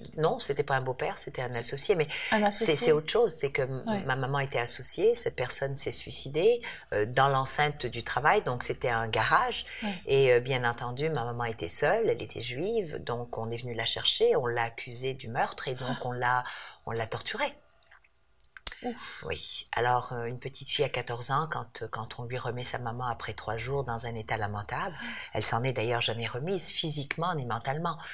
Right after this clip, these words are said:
Speaker 2: Mm.
Speaker 1: Euh, quand je dis mentalement, c'est parce qu'elle a été, euh, elle a été brisée. Elle a été, elle a été brisée dans sa fierté. Elle a été brisée parce qu'elle ne comprenait pas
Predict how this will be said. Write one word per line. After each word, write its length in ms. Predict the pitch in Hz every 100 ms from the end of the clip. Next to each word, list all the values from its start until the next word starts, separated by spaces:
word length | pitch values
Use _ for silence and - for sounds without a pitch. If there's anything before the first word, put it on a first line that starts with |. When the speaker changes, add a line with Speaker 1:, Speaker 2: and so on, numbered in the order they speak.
| -
Speaker 2:
Mm. 60 | 233 196 175
Speaker 1:
Euh, 60 | -
quand 140 | 120
je 80 | 120
dis 80 | 139
mentalement, 480 | 131 127 120 139
c'est 160 | 165 -
parce 180 | 101 104
qu'elle 160 | -
a 60 | 110
été, 340 | 110 110 113
euh, 80 | 110 104 -
elle 140 | 107
a 20 |
été 240 | 113 - 127
brisée. 380 | 120 143 147 214
Elle 160 | 170
a 40 | 120
été, 380 | 123 - 156 151 - - - -
elle 160 | - 143
a 60 |
été 180 | 160 160
brisée 380 | 175 165 165 196
dans 160 | 165 143
sa 160 | 156
fierté. 560 | 147 - 165 - - 151
Elle 160 | 123
a 20 | 123
été 240 | 135 151
brisée 420 | 143 147 151 180
parce 200 | 165 143
qu'elle 180 | - 139
ne 60 | 139
comprenait 600 | - 156 156 - 143 139
pas 300 | - 160